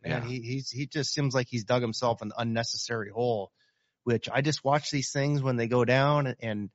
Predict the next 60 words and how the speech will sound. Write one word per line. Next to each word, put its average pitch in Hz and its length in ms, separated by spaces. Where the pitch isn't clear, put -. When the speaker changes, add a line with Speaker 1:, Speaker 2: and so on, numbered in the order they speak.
Speaker 1:
and 117 80
I 117 80
talk 131 280
about 127 220
him 127 100
on 123 100
the 120 60
podcast. 127 760
Like, 98 140
Speaker 2:
Yeah. 80 180
Speaker 1:
I - 40
was 95 120
like, 90 120
"I 98 120
don't 110 180
get 107 200
the - 60
Kisner 127 360
one. 131 360
I 104 100
never 107 180
got 104 240
the 101 60
Rickie 104 240
Fowler 123 360
situation." 123 680
Like, 92 180
I'm - 60
like, - 140
"Why? 156 400
What 151 120
are - 20
we 127 140
doing?" 151 360
Speaker 2:
Yeah. 82 280
Speaker 1:
And, 117 360
uh, 113 200
Speaker 2:
Those 117 160
Speaker 1:
and - 0
Speaker 2:
are 143 40
Speaker 1:
then - 80
Speaker 2:
two 143 180
deep 117 260
ones 82 220
too. 107 260
Speaker 1:
Yeah. 139 260
And 127 140
so 147 140
the 135 80
one 147 160
I'll 139 80
finish 160 380
with, 110 200
uh, 110 180
that 110 220
did 175 180
work 131 240
for 110 120
the 95 100
positive, 90 480